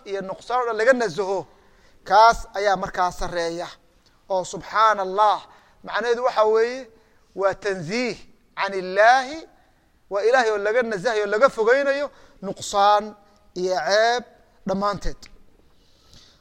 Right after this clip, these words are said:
Dayib, kadib sheekhu wuxuu tilmaamay, "وقد ينكر الجهمي هذا."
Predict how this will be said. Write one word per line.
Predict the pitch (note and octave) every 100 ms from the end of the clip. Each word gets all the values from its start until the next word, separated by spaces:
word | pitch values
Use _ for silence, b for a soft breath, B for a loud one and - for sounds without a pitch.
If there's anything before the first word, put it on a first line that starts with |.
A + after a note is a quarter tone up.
| b
Dayib, | B3 C4 A3+ -
kadib | D#4 D4+
sheekhu | A3+ C#4+ C4+
wuxuu | C4+
tilmaamay, | - A3 A3+ A3+
"وقد | A#3 A#3+ A3
ينكر | D4+ C#4+ C4
الجهمي | A3+ A3+ A3 B3 B3
هذا." | G#3+ A3 E3+ D3